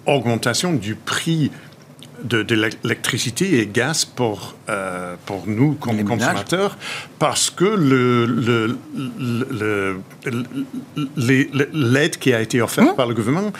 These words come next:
Speaker 1: est, est, a, a
Speaker 2: Arrivait à
Speaker 1: été,
Speaker 2: expirer, euh,
Speaker 1: euh,
Speaker 2: ça
Speaker 1: euh,
Speaker 2: s'éteignait.
Speaker 1: euh, réduire.
Speaker 2: Ouais.
Speaker 1: Donc, euh, il y aura une, je crois, une, une, une impact négatif sur l'inflation en Europe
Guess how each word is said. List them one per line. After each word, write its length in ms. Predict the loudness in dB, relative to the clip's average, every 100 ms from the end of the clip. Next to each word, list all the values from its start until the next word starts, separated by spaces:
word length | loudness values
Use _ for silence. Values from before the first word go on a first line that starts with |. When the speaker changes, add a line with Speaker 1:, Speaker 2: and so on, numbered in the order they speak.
| -12 -2
Speaker 1:
est, 180 | 0 2
est, 240 | 0 0 -2
a, 60 |
a 200 | 0 2
Speaker 2:
Arrivait 260 | 2 4 4
à 60 |
Speaker 1:
été, 220 | 4 4 4
Speaker 2:
expirer, 320 | 4 2 0
euh, 240 | -2 0 0
Speaker 1:
euh, 20 |
Speaker 2:
ça 180 | 2 2
Speaker 1:
euh, 100 | 2
Speaker 2:
s'éteignait. 500 | 2 4 6 6 6 2 0
Speaker 1:
euh, 120 | 0
réduire. 440 | 2 4 4 4 0
Speaker 2:
Ouais. 60 | 0 -8 -8 0
Speaker 1:
Donc, 420 | 4 4 2 -2 -4 0
euh, 540 | 2 2 2 2 2 -2 -6
il 360 | -4 -2 2 4
y 60 | 4
aura 280 | 4 2
une, 320 | 4 4 4 2 -6 -20 -20 -20 -14 -12 -12 -10
je 100 | -6
crois, 160 | -2 2
une, 160 | 2 2
une, 140 | 2 2 4
une 260 | 4 4 2 -6 -20 -4 -2
impact 520 | -2 0 0 0 -4
négatif 560 | 2 4 4 2 0 0
sur 220 | 2 2
l'inflation 580 | 2 2 0 0 -4 -4
en 120 | -2 2
Europe 300 | 2 0